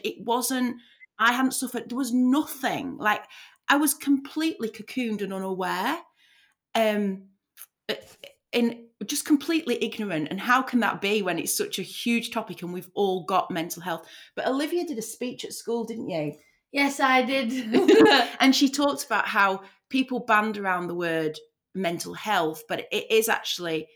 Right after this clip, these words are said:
Speaker 1: you interchangeably used with describing a mental illness. And actually,
Speaker 2: Yeah.
Speaker 1: they're two very, very different things.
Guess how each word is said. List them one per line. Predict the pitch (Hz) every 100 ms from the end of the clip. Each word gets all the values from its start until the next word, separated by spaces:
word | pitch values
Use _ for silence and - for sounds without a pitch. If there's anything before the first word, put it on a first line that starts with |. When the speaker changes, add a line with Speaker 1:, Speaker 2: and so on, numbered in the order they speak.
| _ _
Speaker 1:
you | - 214 208
interchangeably | 220 220 214 - 214 208 202 185 185
used | 175 170 165 175
with | 175
describing | 175 - 170 170 170
a | 165
mental | 165 165 156 160 160 156 _ _ -
illness. | 226 262 202 - -
And | -
actually, | - 233 226 220
Speaker 2:
Yeah. | 226
Speaker 1:
they're | 208 392
two | - 262 233
very, | - 220 220 220
very | 220 202 190
different | 190 - 175 160 -
things. | 240 214 151 -